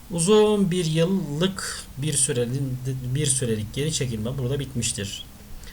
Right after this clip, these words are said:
Ve peşinden zaten neye geçilmiştir? Büyük taarruzla taarruza geçilmiştir. Başkomutanlık meydan muharebesiyle.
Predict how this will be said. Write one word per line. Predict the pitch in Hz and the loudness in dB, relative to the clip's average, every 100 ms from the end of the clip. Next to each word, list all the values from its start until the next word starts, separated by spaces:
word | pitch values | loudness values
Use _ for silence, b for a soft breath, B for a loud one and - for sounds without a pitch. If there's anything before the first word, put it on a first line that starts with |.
| B | B
Ve | 165 | 0
peşinden | 170 165 160 143 123 | 2 0 0 -2 0
zaten | 143 135 123 123 | 0 0 0 0
neye | 139 143 | 0 0
geçilmiştir? | - 107 101 - - - - - | 0 -2 -2 -4 -4 -4 -6 -6
Büyük | 131 135 | -6 -6
taarruzla | - 101 95 95 113 135 | -4 -4 -2 -4 -6 -6
taarruza | - 104 107 110 | -6 -6 -4 -4
geçilmiştir. | 110 - - 107 - - - - - - B B B B B 120 | -4 -6 -10 -8 -8 -8 -12 -12 -16 -20 B B B B B -6
Başkomutanlık | 123 - 98 98 107 127 | -4 -4 -6 -6 -6 -6
meydan | 107 101 110 | -4 -4 -2
muharebesiyle. | 101 98 101 - 110 | -2 0 0 -2 -2